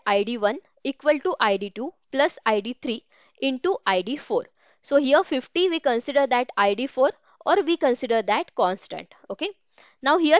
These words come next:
we consider that I D, I D four. Now as per the particular tokens or lexemes, it generate a parse tree. See here, this is a parse tree. Now read this parse tree from bottom to up direction. See here, I D three into I D four.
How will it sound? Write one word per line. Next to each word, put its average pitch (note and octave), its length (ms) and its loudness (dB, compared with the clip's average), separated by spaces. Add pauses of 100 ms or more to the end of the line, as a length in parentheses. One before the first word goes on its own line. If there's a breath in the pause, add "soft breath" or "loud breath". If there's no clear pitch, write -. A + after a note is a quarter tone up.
we F4+ 80 0
consider A#3+ 460 0
that A#3+ 280 0
I G#3 140 0
D, F#3+ 140 -4 (100)
I G3 140 0
D A3+ 120 -6
four. - 240 -8 (560 soft breath)
Now C#4 220 2 (280)
as A#3 220 0
per E4+ 220 4
the F#4 180 0
particular D4 640 0
tokens C4 480 0
or C#4+ 80 0
lexemes, G#3+ 600 -4 (300 soft breath)
it C4 180 -2
generate A#3+ 420 2
a D4+ 60 -2
parse G3+ 420 0
tree. - 300 -8 (220)
See D4 220 -2
here, G3+ 180 0 (180)
this B3+ 140 -2
is D#4+ 120 -2
a F4 80 4
parse F#3+ 360 2
tree. - 180 -10 (560 soft breath)
Now C#4 300 0
read C#4+ 420 -2
this G#4+ 180 2
parse A3+ 340 2
tree D4+ 140 -4
from D#4+ 320 -2
bottom A#3 440 0
to - 120 -4 (100)
up G#3+ 220 4
direction. F#3+ 540 -2 (180)
See C#4 240 -2
here, G3+ 160 0 (640 soft breath)
I A3+ 220 6
D E4+ 160 -2
three F4 360 0
into D#4 380 -2
I G3+ 160 4
D A3+ 140 -4
four. F#3+ 240 -2